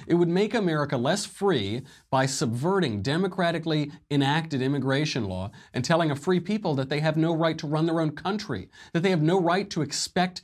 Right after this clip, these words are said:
law and order, the rule of law in their country. Now, unsurprisingly, the wind-blowing record she broke belonged to another Democrat,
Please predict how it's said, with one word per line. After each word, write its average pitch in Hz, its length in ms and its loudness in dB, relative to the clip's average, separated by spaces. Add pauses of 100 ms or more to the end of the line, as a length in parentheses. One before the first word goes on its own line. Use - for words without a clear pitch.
(180)
law 147 340 2
and 175 160 2
order, 185 260 2
the 104 80 -2
rule 127 300 -2
of 156 100 -4
law 151 180 0
in 175 60 0
their 165 120 0
country. 190 440 -6 (220)
Now, 147 180 0
unsurprisingly, 160 840 0 (180)
the 120 80 0
wind-blowing 170 640 2
record 123 360 -2
she 131 140 -4
broke 107 400 -4
belonged 107 360 -4
to 190 80 2
another 214 260 2
Democrat, 104 480 -4